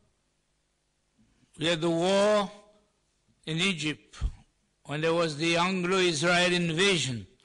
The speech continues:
after Nasser seized the Suez Canal. Then we got the war in Korea.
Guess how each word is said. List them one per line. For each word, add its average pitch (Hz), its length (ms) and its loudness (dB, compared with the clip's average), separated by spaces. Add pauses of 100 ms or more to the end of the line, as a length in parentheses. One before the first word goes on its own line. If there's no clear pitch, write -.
(360)
after 147 260 -4
Nasser 151 600 -2 (560)
seized 143 760 -4 (200)
the - 100 -12
Suez 139 420 -4
Canal. 123 420 -12 (3000)
Then 180 200 -2
we 202 80 2
got 208 140 2
the 208 140 2
war 214 180 4
in 190 120 0
Korea. 208 600 2